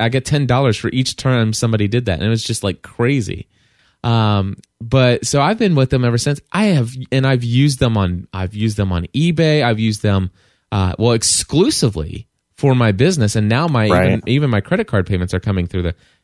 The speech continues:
Speaker 1: Never once have I had a single problem. And I, I probably transact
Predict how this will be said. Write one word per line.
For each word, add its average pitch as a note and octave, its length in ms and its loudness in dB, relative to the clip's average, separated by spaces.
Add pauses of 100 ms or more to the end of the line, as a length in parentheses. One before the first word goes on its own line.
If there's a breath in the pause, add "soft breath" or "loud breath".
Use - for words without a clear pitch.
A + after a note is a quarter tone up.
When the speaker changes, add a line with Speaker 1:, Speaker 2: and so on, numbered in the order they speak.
Speaker 1:
Never D#3+ 640 2
once B2 400 0
have G#2 160 0
I G#2 60 2
had G#2 180 2
a G2+ 60 2
single B2+ 420 -2
problem. G#2+ 400 -2
And A2+ 140 2
I, C#3+ 400 2 (480 soft breath)
I C#3+ 240 0
probably C#3 440 2
transact A#2+ 680 0